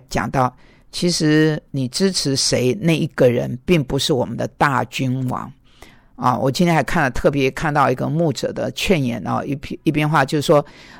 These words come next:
呃，我们的政治正确并不重要，我们应该把这种争辩政治的正确，这种时间啊、力量啊、情绪、情感的，还有金钱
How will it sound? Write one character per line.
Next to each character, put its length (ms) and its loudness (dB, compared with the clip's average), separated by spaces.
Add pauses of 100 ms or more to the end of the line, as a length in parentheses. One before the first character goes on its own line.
呃， 220 8 (120)
我 160 8
们 120 0
的 120 4
政 260 4
治 180 -2
正 360 2
确 440 -2 (440)
并 180 0
不 160 -4
重 320 0
要， 240 -6 (500)
我 120 4
们 220 0
应 120 6
该 160 4
把 280 0
这 140 -4
种 200 0
争 260 4
辩 220 2
政 200 0
治 160 -6
的 120 2
正 260 0
确， 320 0 (260)
这 120 2
种 120 4
时 300 -2
间 400 2
啊、 220 2
力 280 0
量 300 4
啊、 220 0
情 360 -2
绪、 280 -4
情 280 -2
感 220 0
的， 180 2 (440)
还 140 6
有 100 8
金 260 2
钱 180 0